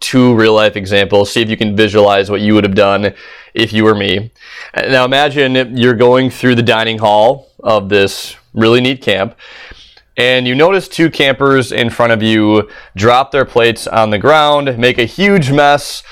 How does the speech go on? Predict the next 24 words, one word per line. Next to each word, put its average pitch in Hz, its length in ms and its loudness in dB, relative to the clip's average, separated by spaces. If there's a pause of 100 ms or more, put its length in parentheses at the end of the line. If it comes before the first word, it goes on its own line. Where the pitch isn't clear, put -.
(220)
they 107 80 -2
clean 151 260 -2
it 143 80 4
up, 131 300 2
and 110 180 -2
they 110 80 2
proceed 110 640 -2
to 104 320 0
load 107 340 4
it 113 80 -2
up 110 200 0
just 113 320 0
as 101 120 -2
much 131 380 0
and 104 260 -2
wobble 139 400 2
through 127 200 -2
the 110 80 4
line. 147 340 2
And 123 140 -6
so 123 160 0
you 143 160 0
go 147 260 2
in 139 340 0